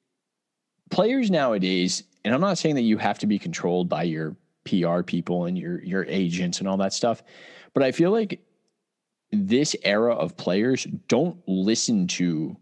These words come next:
their P R people or their agents or say, "Hey, should I come out and say this? Is this going to make me look foolish?" A lot of players nowadays, and it's not just baseball, it's just in sports in general,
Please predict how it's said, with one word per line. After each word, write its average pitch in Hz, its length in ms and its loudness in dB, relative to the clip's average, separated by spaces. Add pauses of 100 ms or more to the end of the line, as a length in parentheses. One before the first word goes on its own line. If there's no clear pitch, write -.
(120)
their 90 200 0
P 80 200 -4
R 76 160 -4
people 73 280 -8
or 71 160 -4
their 76 160 -8
agents 82 420 -6
or 80 80 -6
say, 90 180 -4
"Hey, 107 240 0
should - 200 -2
I 180 140 2
come 180 260 -2
out 180 200 -2
and 170 120 -6
say - 360 -2
this? 110 280 -2
Is 82 100 -6
this 107 160 -2
going 123 180 0
to 110 100 -4
make 98 200 -2
me 82 120 -6
look - 260 -8
foolish?" 202 580 -2 (800)
A 98 60 2
lot 139 180 4
of 208 80 0
players 127 300 2
nowadays, 90 480 2
and 110 100 0
it's 110 200 2
not 160 160 2
just - 180 -4
baseball, 92 380 0
it's - 100 -8
just - 160 -4
in 110 60 -4
sports - 280 -2
in - 60 -8
general, 120 300 -2